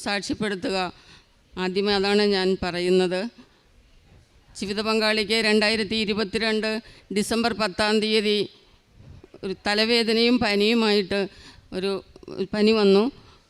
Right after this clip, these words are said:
അന്ന് ഒരു ഡോളോയൊക്കെ കഴിച്ച് അങ്ങനെ കഴിഞ്ഞു. പിറ്റേ ദിവസം രാവിലെ ആയപ്പോഴേക്കും അത് കലശലായി. ഞങ്ങൾ വൈക്കത്ത് തന്നെയുള്ള ഇൻഡോ അമേരിക്കൻ ഹോസ്പിറ്റലിൽ കൊണ്ടുപോയി. ഡോക്ടർ അവിടെ നിന്ന് മരുന്ന് തന്നു വിട്ടു. പക്ഷേ ആ മരുന്ന്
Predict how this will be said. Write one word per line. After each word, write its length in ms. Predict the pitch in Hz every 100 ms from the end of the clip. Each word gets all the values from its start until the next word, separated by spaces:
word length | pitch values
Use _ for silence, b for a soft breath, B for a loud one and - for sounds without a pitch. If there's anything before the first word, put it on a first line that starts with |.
| _ _ _ _ _ _ _ - -
അന്ന് 200 | 185 208 214 - 202 202 196 196
ഒരു 100 | 185 190
ഡോളോയൊക്കെ 420 | 196 202 226 240 214
കഴിച്ച് 240 | 220 190
അങ്ങനെ 180 | 202 202 214
കഴിഞ്ഞു. 340 | 196 185 202 208 240 -
പിറ്റേ 220 | 175 208 208
ദിവസം 300 | 214 214 214 208
രാവിലെ 280 | 196 190 208
ആയപ്പോഴേക്കും 560 | 214 190 202 196 196 196 202
അത് 80 | 190 190
കലശലായി. 640 | 185 196 208 202 202 202 240 B B B B B _
ഞങ്ങൾ 180 | 214 226
വൈക്കത്ത് 300 | 233 214 220 226
തന്നെയുള്ള 360 | 233 226 233 220 220 208 214
ഇൻഡോ 160 | 220
അമേരിക്കൻ 300 | 214 220 220 240
ഹോസ്പിറ്റലിൽ 460 | 226 214 208 220 208
കൊണ്ടുപോയി. 500 | 214 214 208 208 202 233 B B B -
ഡോക്ടർ 240 | 202 196 208
അവിടെ 140 | 214 202
നിന്ന് 120 | 214 202
മരുന്ന് 300 | 196 208 208
തന്നു 240 | 202 202 202 190 -
വിട്ടു. 240 | 185 160 180 - b b _
പക്ഷേ 260 | 185 - 190 180
ആ 40 | 190
മരുന്ന് 280 | 202 190 208